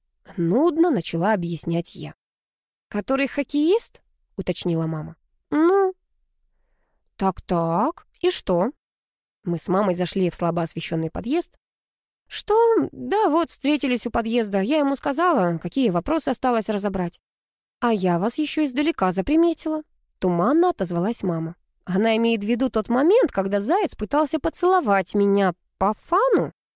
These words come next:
"Господи, мама же в сумерках еще и все не так понять может". Я откашлялась. "Ты должна за ужином побольше нам рассказать об этом мальчике",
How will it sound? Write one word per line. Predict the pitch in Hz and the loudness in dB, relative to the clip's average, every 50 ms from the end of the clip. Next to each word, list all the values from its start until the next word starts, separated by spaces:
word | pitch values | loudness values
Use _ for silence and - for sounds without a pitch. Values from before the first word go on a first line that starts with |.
| _ _ _ _ _ _ _ _ _ _ _ _ | _ _ _ _ _ _ _ _ _ _ _ _
"Господи, | 220 202 196 233 262 262 247 208 - - - 202 185 185 180 | -8 -4 -2 0 0 0 0 0 -2 -4 -4 -4 -2 -2 -2
мама | 185 240 277 262 233 240 | 0 0 0 0 0 0
же | 220 254 | -2 -2
в | 233 | -4
сумерках | - - 294 277 262 233 - 254 - - | -2 -2 0 0 0 0 -2 -4 -4 -2
еще | 262 226 - - 285 | -4 -4 -2 -2 -2
и | 269 247 | -2 -2
все | - - - 277 277 269 247 226 202 - - | -4 -4 -2 0 2 2 2 2 0 -2 -2
не | - 240 262 285 | 0 0 0 2
так | - 294 277 - | 0 -2 -4 -4
понять | _ 294 277 262 254 254 247 - | _ 0 0 2 2 2 0 0
может". | 240 247 240 240 226 208 208 196 - _ _ _ _ _ _ - | 0 2 2 2 2 0 -2 -6 -10 _ _ _ _ _ _ -8
Я | 180 156 160 170 190 214 | -6 -4 -2 -2 -2 -4
откашлялась. | - - - 170 170 - - - 175 175 175 - - - _ _ _ _ _ _ _ _ _ _ _ _ _ _ _ _ _ _ _ _ _ _ _ | -4 -4 -6 -6 -6 -6 -6 -8 -8 -8 -8 -10 -14 -18 _ _ _ _ _ _ _ _ _ _ _ _ _ _ _ _ _ _ _ _ _ _ _
"Ты | - 285 | -6 -2
должна | 247 254 277 277 254 285 285 269 | 0 2 2 2 2 2 2 2
за | 247 294 320 | 2 2 4
ужином | 370 427 427 339 262 220 190 175 170 - - _ | 4 4 4 4 4 4 4 2 2 -2 -4 _
побольше | - 294 320 - 403 - - 349 | -4 -2 0 0 -2 2 2 4
нам | 349 349 | 4 4
рассказать | 330 349 - - 381 370 277 208 175 - | 2 0 -2 -2 -4 -2 0 0 0 0
об | 175 170 170 | -2 -2 -2
этом | 170 - 175 175 | -2 0 0 0
мальчике", | 170 170 165 165 - - 165 - - 175 | 0 0 -2 -4 -6 -10 -12 -14 -16 -16